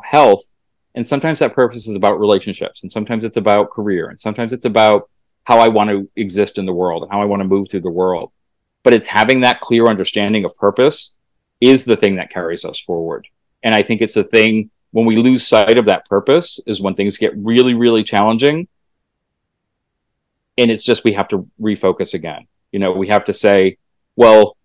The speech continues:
did I fail in that situation? Or was I just not doing the things that I needed to be doing? So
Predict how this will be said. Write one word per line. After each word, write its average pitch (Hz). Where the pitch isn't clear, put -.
did 135
I 110
fail 185
in 156
that 165
situation? 170
Or 123
was 123
I 117
just 120
not 127
doing 117
the 104
things 107
that 98
I 95
needed 98
to 95
be 95
doing? 90
So 87